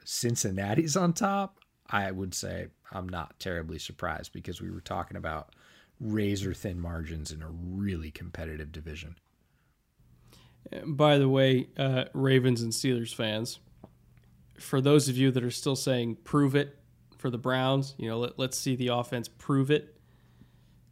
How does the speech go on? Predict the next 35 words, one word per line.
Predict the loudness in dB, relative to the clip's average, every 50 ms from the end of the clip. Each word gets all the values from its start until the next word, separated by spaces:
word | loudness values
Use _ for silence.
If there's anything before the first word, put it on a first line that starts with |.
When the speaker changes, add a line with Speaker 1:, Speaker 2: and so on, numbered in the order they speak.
| _ _ -20 _ _ _ _
Speaker 2:
The | -6 -2
last | 2 4 4 4 4 2 4
time | 4 4 6 6
they | 6 4 4
played | 4 2 2 2 4
the | 2 4
Ravens | 4 6 6 6 4 4 2 2
on | 0 0
December | -2 -2 0 0 2 0
fourteenth, | 0 0 0 0 0 0 2 0 0 0 0
nine | -2 0 2 2 4
months | 4 2 2 2 0
ago, | -2 -2 -2
they | -4 -4
put | -2 -2 -2 -2
up | -2
forty-two | -4 0 2 2 2 2 0 -2 -4 -4
points. | -4 -4 -6 -6 -6 -6 -8 -10 -10 -10 -8 -2
Now, | 0 2 2
Lamar | 2 2 2 4 6 6 6 6
went | 4 2 -2 -4
Super | -4 -2 -2 -2 -2 -4
Saiyan | -6 -2 0 0 0 0 0 -2 -6 -10 -18 -20 _ _ -20 _ _ _ _ _ -8 -4
and | -4 -4 0
put | 0 0 0
up | 0 -2 -4 -8 -16 _ _ -4
forty-seven, | 0 4 4 4 4 2 0 2 2 4 4 2 0 -2 -4 -10 -20 _ _ _ _ _ _ _ _ -20 _ -6
but | 0 2 4 4 4 2 0 0 -2 -4 -4 -6 -16 -20 -20 _ _ _ _ -18
Cleveland | 0 4 4 4 6 4 4 4
Browns, | 4 4 6 6 6 4 4 2 -2 -4 -10 -14 -18 _ _ _ _ _ _ _ _ _
against | -6 -4 -2 0 -2 -2 -2 2
that | 2 2 2 2
defense, | 0 -2 -2 -2 -2 -4 -4 -6 -8 -12 -14 -16 _ _ _ -20 _ _
put | -2 0 0
up | 0 -2 -4